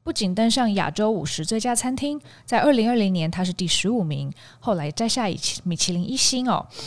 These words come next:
那 Garima 主厨也在二零一九年获得亚洲最佳女主厨的头衔，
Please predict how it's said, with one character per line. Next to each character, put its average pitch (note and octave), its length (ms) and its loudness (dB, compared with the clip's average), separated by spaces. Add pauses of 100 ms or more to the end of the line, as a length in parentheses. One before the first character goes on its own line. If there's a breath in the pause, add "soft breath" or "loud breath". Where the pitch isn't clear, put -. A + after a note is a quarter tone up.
(280 loud breath)
那 G#3+ 180 2
Garima C4 400 4
主 E3+ 140 -4
厨 E3+ 300 -6
也 F3 160 -2
在 G#3+ 140 -2
二 C4 140 0
零 G3+ 140 2
一 A3 80 0
九 A3 160 0
年 D3+ 200 -2
获 G#3 180 -2
得 E3 200 -2
亚 E3+ 140 -2
洲 E3+ 220 -4
最 G#3+ 160 -2
佳 F#3+ 200 -4
女 F#3 120 -2
主 F3+ 120 -8
厨 - 160 -6
的 F3 100 -8
头 E3+ 220 -6
衔， F3 320 -2